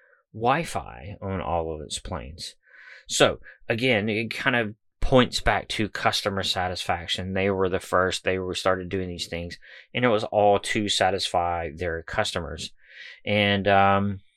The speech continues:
they had some situations in, uh, seventeen and eighteen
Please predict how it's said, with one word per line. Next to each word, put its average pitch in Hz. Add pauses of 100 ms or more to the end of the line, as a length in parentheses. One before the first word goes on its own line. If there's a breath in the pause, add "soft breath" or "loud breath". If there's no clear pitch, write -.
(480)
they 165
had 170
some 151
situations 127
in, 117
uh, 110
seventeen 123
and 107
eighteen 107